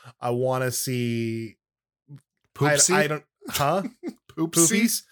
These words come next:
Speaker 1: His name is
Speaker 2: Poopies?
Speaker 1: Poopies. His name is Poopies. Get it right.
Speaker 2: Sorry.
Speaker 1: Um, I, yeah, I just, I wanna see 'em all. Like, I think it's gonna be a, a great.
Speaker 2: I'm also going with Johnny Knoxville for this, for the obvious reasons of just putting over the celebrity hero.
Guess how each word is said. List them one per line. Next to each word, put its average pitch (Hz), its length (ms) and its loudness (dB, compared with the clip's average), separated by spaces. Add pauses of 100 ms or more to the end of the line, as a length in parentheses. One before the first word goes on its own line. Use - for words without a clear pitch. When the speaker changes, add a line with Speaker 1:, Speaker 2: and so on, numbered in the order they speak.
(120)
Speaker 1:
His 147 80 -6
name 165 120 2
is 160 100 -2
Speaker 2:
Poopies? 147 220 2
Speaker 1:
Poopies. 120 360 0 (220)
His 127 100 -4
name 127 100 -2
is 139 120 -4
Poopies. 117 500 -4
Get 110 140 -4
it 135 100 -2
right. 107 300 -6 (360)
Speaker 2:
Sorry. 107 280 -4
Speaker 1:
Um, 120 420 0
I, 139 180 2
yeah, 147 220 2
I 139 80 2
just, 143 180 -2
I 139 80 2
wanna 143 220 2
see 139 180 0
'em 120 100 2
all. 92 300 -4
Like, 123 200 0
I 127 120 0
think 135 140 2
it's 123 100 -4
gonna 127 160 0
be 113 140 -2
a, 110 200 -6 (140)
a 127 140 0
great. 87 420 -8 (640)
Speaker 2:
I'm 165 200 2
also 170 200 2
going 151 180 2
with 147 120 0
Johnny 127 200 2
Knoxville 120 400 -2
for 120 120 -6
this, 110 200 -4
for 117 120 -10
the 104 140 -4
obvious 98 300 -6
reasons 104 360 -8
of 92 120 -6
just - 320 -12
putting 101 260 -4
over 95 240 -6
the 87 140 -8 (160)
celebrity 87 480 -8
hero. - 420 -10